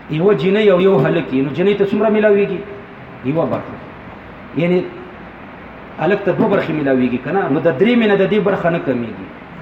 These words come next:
او چې بله جنۍ هم ورسره ده، نو د دریمې نه به د ده برخه، د دې برخه نه کمېږي، ثلثا دوه برخې به ورته ورکړي، چې د دریمې نه د دې برخه کمه نه شي. وإن كانت واحدة،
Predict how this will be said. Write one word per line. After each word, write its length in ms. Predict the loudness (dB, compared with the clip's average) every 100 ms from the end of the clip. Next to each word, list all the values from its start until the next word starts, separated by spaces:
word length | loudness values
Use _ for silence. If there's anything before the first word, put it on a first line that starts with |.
| -18 -18 -18 -18 -4
او 80 | -2
چې 140 | 0
بله 240 | 0 4 4
جنۍ 300 | 4 2 2
هم 80 | 4
ورسره 300 | 2 2 2 2
ده، 80 | -2 -4 -12 -16 -18 -18 -20 -20 -20 -20 -20 -18 -6
نو 100 | -2
د 200 | 0 2
دریمې 300 | 4 4 4
نه 80 | 4
به 120 | 4
د 140 | 2
ده 60 | 2
برخه، 400 | 2 2 0 0
د 180 | 2 2
دې 100 | 2 2
برخه 200 | 2 2
نه 100 | 2
کمېږي، 480 | 2 0 0 0 0
ثلثا 520 | 0 2 0 2 0 2
دوه 100 | 2 4
برخې 180 | 2 0
به 60 | 0
ورته 200 | 0 0 -6
ورکړي، 300 | -6 -10 -14 -16 -20 -20 -20 -18 -8
چې 80 | -4
د 40 | -2 0
دریمې 280 | 2 4 4
نه 40 |
د 160 | 2 4
دې 80 | 4 4
برخه 200 | 0 -2
کمه 200 | -2 2
نه 100 | 0
شي. 160 | 0 -8 -16 -18 -20 -20 -20 -20 -20 -20 -20 -20 -20 -18 -18 -18 -20 -18 -18 -18 -18 -18 -18 -18 -18 -18 -18 -20 -20 -20 -20 -20 -20 -6
وإن 340 | -2 2 4 4
كانت 380 | 4 4 4 4
واحدة، 760 | 4 2 2 2 4 2 2